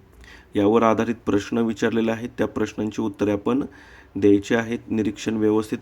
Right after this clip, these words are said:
करा आलेखाचं, त्यावरूनच उत्तरे लिहायची आहेत. अन्यथा अगोदर प्रश्न वाचा, नंतर व्हिडिओ बॅक घ्या आणि त्यावरून उत्तर लिहा. अ प्रश्न, एकूण किती विद्यार्थ्यांची माहिती जोडस्तंभालेखात दाखवली आहे?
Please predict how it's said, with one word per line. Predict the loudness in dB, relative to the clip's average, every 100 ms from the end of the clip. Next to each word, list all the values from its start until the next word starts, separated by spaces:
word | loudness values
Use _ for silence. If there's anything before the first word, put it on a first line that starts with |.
| -4
करा | -2 -2 -6 -6
आलेखाचं, | 0 0 0 -2 -2 -6 -6 -20 -20 _ -2
त्यावरूनच | 2 2 0 -2 -4
उत्तरे | -4 0 0 0
लिहायची | 0 0 0 -2
आहेत. | -4 -8 -12 -20 -20 -20 -20 -20 -20 _ _ -4
अन्यथा | -2 -2 -2 -4 0
अगोदर | 0 2 0
प्रश्न | 0 0 -2 0 0
वाचा, | 2 2 -2
नंतर | -2 -2 -2 -2
व्हिडिओ | -2 0 0
बॅक | 2 0 -2
घ्या | -4 -6 -6 -6
आणि | -4 -2 -4 -8 -18 -20 -20 -8
त्यावरून | 0 0 2 0
उत्तर | -2 -2 0
लिहा. | 0 0 -4 -8 -14 _ _ _ _
अ | -2
प्रश्न, | 0 0 -2 -2 -6 -4 -2
एकूण | 0 0 -2
किती | -4 -4 -4
विद्यार्थ्यांची | 0 0 0 -4 -4 -4
माहिती | -2 -4 -4 -2
जोडस्तंभालेखात | 0 0 -2 -4 -2 -2 -2 -4
दाखवली | -4 -4 -2 -2 -2 -6 -18 -20 -20 -20 -6
आहे? | -6 -4 -6